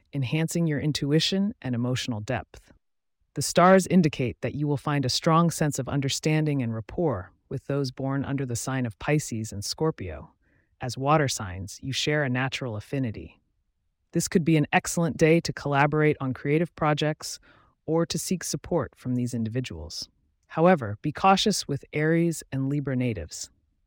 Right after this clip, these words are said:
Their current planetary positions suggest potential clashes. Financially, Jupiter's position suggests it might be a good day to review your budgets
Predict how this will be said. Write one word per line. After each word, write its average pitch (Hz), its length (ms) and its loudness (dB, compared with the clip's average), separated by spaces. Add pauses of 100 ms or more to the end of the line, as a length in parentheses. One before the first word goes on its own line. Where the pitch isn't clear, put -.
(140)
Their 131 140 -4
current 208 420 0
planetary 160 560 0
positions 139 720 0
suggest 151 540 -2
potential 127 420 -4
clashes. - 680 -6 (920)
Financially, 147 840 2 (200)
Jupiter's 160 440 2
position 139 640 0
suggests 147 560 0
it 120 100 -4
might 147 240 0
be 147 120 2
a 143 40 2
good 147 240 4
day 117 320 0
to - 140 -6
review 135 380 -2
your 127 200 -2
budgets 139 500 -2